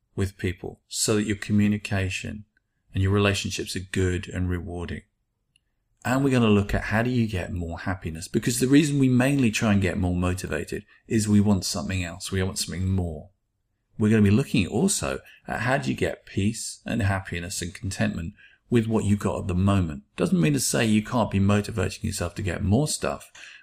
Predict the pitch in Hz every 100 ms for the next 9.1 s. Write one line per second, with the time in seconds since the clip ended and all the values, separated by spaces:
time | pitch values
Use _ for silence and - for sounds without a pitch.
0 | - 113 - - 135 - - 120 101 92
1 | 113 117 87 85 92 92 95 95 92 87
2 | 82 78 85 90 101 92 87 78 78 _
3 | _ _ _ 120 135 110 98 95 98 -
4 | 104 104 98 - - 104 107 101 95 92
5 | - 92 87 90 - 90 92 92 98 -
6 | - 87 90 - 90 85 82 92 87 85
7 | - - _ _ _ 117 117 113 110 98
8 | 95 90 90 87 - 85 85 85 87 82